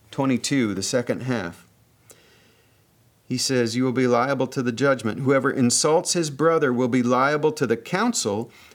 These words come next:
and whoever says, 'You fool,' will be liable to the hell of fire." Now, this is where reading various translations of, in the English language,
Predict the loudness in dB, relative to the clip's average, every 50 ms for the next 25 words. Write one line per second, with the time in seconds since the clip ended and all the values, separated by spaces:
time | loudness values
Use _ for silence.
0 | _ -4 -2 -2 0 0 2 2 2 2 2 0 -2 -4 -2 0 0 2 2 0
1 | 0 -2 0 0 -2 -2 -4 -6 -2 0 2 2 2 2 2 0 -2 -4 -6 -10
2 | -14 _ -20 -20 _ _ 0 0 2 2 0 0 0 0 0 0 0 0 0 0
3 | 0 0 0 -2 -4 -4 -2 -2 -2 -2 -2 -2 -2 0 2 2 2 0 -2 -4
4 | -6 -12 -20 -20 _ -4 -2 -2 -2 -2 -4 -4 -2 -2 0 0 -2 -4 -6 -10
5 | -14 _ _ _ _ _ _ _ _ -20 -20 -20 -20 -20 -20 _ -2 -2 0 0
6 | 0 -2 -2 -2 -4 -2 0 2 4 4 6 4 4 2 0 -4 -8 -10 -6 -2
7 | 0 0 0 2 2 2 2 2 4 4 4 4 4 2 2 0 -2 -4 -2 0
8 | 0 0 0 0 0 2 2 0 0 -2 -2 -2 -2 -2 -2 -4 -4 -2 0 0
9 | 0 -2 -6 -8 -4 0 0 2 2 0 0 0 0 2 2 2 4 4 2 2
10 | 0 -4 -10 -14 -18 _ -20 -20 _ _ _ _ -4 -2 0 0 0 0 2 0
11 | 0 0 -2 -8 -14